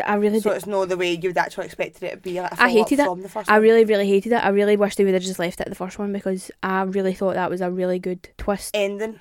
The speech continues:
Speaker 2: in
Speaker 1: Mm-hmm.
Speaker 2: this, to it. Aye.
Speaker 1: I'm trying to think if there's anything else I've seen 'cause I watch a shit ton of horror
Speaker 2: What
Speaker 1: every
Speaker 2: the
Speaker 1: week.
Speaker 2: fuck? If you have any horrors, guys, that you want us to watch or want us to talk about as well, bring that our way.
Speaker 1: I know, if you've got any, like,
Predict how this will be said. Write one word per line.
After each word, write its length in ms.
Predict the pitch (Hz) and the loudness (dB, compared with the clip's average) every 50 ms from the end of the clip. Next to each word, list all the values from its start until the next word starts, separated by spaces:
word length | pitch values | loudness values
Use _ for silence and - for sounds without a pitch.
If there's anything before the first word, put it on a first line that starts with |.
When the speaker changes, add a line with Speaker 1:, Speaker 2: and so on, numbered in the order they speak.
| - - | -12 -6
Speaker 2:
in 140 | 202 202 196 | -4 -4 -4
Speaker 1:
Mm-hmm. 80 | 190 | -4
Speaker 2:
this, 140 | 196 196 - - _ - | -6 -8 -10 -12 _ -14
to 200 | - 208 202 202 | -6 -4 -4 -4
it. 60 | - _ _ _ - | -4 _ _ _ -14
Aye. 340 | 180 185 185 180 175 180 _ _ _ _ _ _ _ - | -10 -8 -8 -8 -10 -12 _ _ _ _ _ _ _ -14
Speaker 1:
I'm 60 | 196 | -14
trying 160 | - - - | -12 -10 -12
to 60 | - | -10
think 160 | - 226 220 - | -8 -10 -10 -8
if 40 | 208 | -8
there's 120 | 196 190 | -8 -6
anything 340 | 190 190 190 190 190 190 190 | -6 -6 -6 -6 -8 -8 -8
else 160 | 190 196 - 233 | -8 -8 -10 -14
I've 100 | - - | -16 -14
seen 220 | - 233 220 - _ _ - | -12 -12 -12 -14 _ _ -16
'cause 120 | - 202 | -10 -8
I 80 | 202 196 | -8 -8
watch 340 | 208 240 247 - - - - _ 277 | -8 -10 -14 -14 -16 -20 -20 _ -20
a 60 | 285 - | -20 -16
shit 420 | - - - - - 190 - _ | -14 -12 -12 -10 -10 -12 -14 _
ton 220 | - 220 220 220 - _ _ _ _ _ _ - | -8 -8 -8 -8 -8 _ _ _ _ _ _ -16
of 100 | 202 190 | -14 -8
horror 320 | - 202 208 208 214 208 _ _ _ _ | -6 -6 -4 -4 -6 -10 _ _ _ _
Speaker 2:
What 100 | 202 202 | -4 -4
Speaker 1:
every 280 | 196 190 190 196 202 190 | -2 -2 0 -2 -2 -2
Speaker 2:
the 100 | 175 190 | 0 -2
Speaker 1:
week. 120 | 202 - - - | -4 -6 -6 -10
Speaker 2:
fuck? 260 | - - - - 214 | -10 -10 -8 -8 -8
If 60 | 214 | -4
you 140 | 220 233 233 240 | -2 -2 -2 0
have 200 | 254 285 269 247 - - | -2 -4 -4 -4 -2 -2
any 200 | 226 220 226 233 | -2 -2 -2 -4
horrors, 400 | 226 233 226 220 220 220 220 - | -2 0 0 2 0 0 -4 -4
guys, 280 | - 202 202 208 - | -6 -4 -4 -4 -6
that 100 | - 185 | -8 -6
you 140 | 190 180 180 170 - | -6 -6 -6 -6 -8
want 180 | 185 180 - | -10 -8 -8
us 100 | 175 170 | -10 -12
to 140 | - - 175 | -12 -12 -10
watch 440 | 175 180 190 190 185 196 180 139 - - | -6 -2 0 2 4 2 2 2 -4 -8
or 80 | 180 | -6
want 160 | 175 165 - | -6 -6 -8
us 40 | 165 | -8
to 60 | - | -12
talk 260 | - 185 175 165 _ _ | -12 -12 -12 -12 _ _
about 200 | - - 165 - | -12 -12 -10 -10
as 140 | - 160 | -12 -12
well, 220 | 156 160 151 160 165 _ _ _ _ _ _ _ _ - | -12 -12 -12 -12 -16 _ _ _ _ _ _ _ _ -14
bring 200 | 180 175 175 175 | -12 -12 -10 -10
that 220 | 160 151 - - | -10 -10 -10 -10
our 100 | 165 165 160 | -8 -8 -8
way. 180 | 165 170 165 - - - - - - | -10 -12 -14 -16 -20 -20 -20 -8 -4
Speaker 1:
I 60 | 214 | -2
know, 140 | 202 196 190 | 0 0 0
if 100 | 190 - | 0 -2
you've 120 | 214 202 190 | -4 0 0
got 80 | 214 | 2
any, 180 | - 196 208 208 | 2 2 0 0
like, 180 | 196 185 - | -2 -2 -4